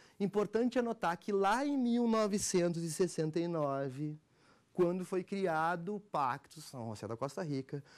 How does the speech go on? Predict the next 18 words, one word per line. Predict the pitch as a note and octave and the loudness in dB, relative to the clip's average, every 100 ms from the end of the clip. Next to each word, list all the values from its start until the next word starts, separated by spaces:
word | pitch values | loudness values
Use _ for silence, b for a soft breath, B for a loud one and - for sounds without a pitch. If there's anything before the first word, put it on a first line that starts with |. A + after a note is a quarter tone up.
| B B | B B
que | E3+ | 2
entrou | D#3+ D3+ D3+ | 2 2 0
em | D3+ | 0
vigor | D#3 D#3 D#3 | -2 0 -2
somente | D3+ - F3+ D3+ C#3 C#3 C3 | -2 -6 -4 -2 -2 -4 -2
em | D3+ | -2
mil | C3+ A2+ | 0 0
novecentos | A2 G#2 - G2+ F#2 | -2 -2 -4 -6 -6
e | - | -4
setenta | B2 C3 C#3+ | -4 -4 -2
e | F3+ | -2
oito, | B2 A#2 B2 - - B B B B B | 0 -2 -4 -10 -20 B B B B B
que | - G#3 | -4 -2
esse | A3 A#3+ - | 0 0 -2
pacto | - E3+ F3+ - | -2 -2 -2 -4
originariamente | F#3+ F#3+ G#3 G#3+ F3+ F#3+ F3+ E3+ D#3+ D#3 G3 | -4 0 0 0 -2 -2 -2 0 0 -2 -4
só | - G3+ F3+ | -4 -6 -4
contemplava | F3+ E3+ E3+ D#3+ E3+ F#3 G#3 | -4 -4 -4 -2 0 0 -2